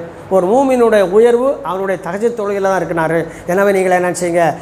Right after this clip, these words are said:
அல்லாஹ்விடத்தில் உங்களுடைய உயர்ந்த அந்தஸ்து தஹஜ்ஜத்தை நீங்க என்ன செய்யுங்க,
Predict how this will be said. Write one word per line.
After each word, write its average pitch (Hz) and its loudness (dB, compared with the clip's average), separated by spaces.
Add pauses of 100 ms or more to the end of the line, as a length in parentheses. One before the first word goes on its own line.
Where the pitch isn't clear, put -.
(240)
அல்லாஹ்விடத்தில் 208 2
உங்களுடைய 185 0
உயர்ந்த 202 0
அந்தஸ்து 170 -4
தஹஜ்ஜத்தை 190 -2
நீங்க 170 -2
என்ன 165 -2
செய்யுங்க, 165 0